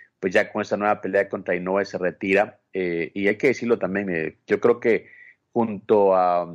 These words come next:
Manny Pacquiao, Nonito, creo que podemos considerarlo uno de los mejores boxeadores filipinos,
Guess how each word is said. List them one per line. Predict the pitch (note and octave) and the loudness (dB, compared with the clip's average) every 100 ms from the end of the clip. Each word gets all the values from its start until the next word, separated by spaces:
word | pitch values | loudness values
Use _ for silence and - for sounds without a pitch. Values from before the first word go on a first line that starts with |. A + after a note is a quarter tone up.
| E2+ - | -16 -10
Manny | G2+ A2+ | -6 -4
Pacquiao, | A2+ G#2 - G2+ G#2+ B2 G#2+ F2 E2+ | 0 -2 2 2 4 4 2 -2 -6
Nonito, | F2+ F#2+ G#2 G2 A#2+ G2+ E2+ D#2+ D#2+ - - _ | -8 -8 -10 2 2 4 -2 -4 -8 -12 -18 _
creo | G#2+ G#2 | -2 -2
que | - | -4
podemos | F#2+ G2+ - | 0 0 -2
considerarlo | G#2 - F#2 F#2+ G#2+ | -8 0 2 4 2
uno | G#2 | 0
de | |
los | F#2+ | -4
mejores | E2+ G2+ | 0 2
boxeadores | F#2+ - F#2+ | 2 0 -2
filipinos, | - F2 - F#2+ G2+ - | 0 -6 -4 -2 -2 -4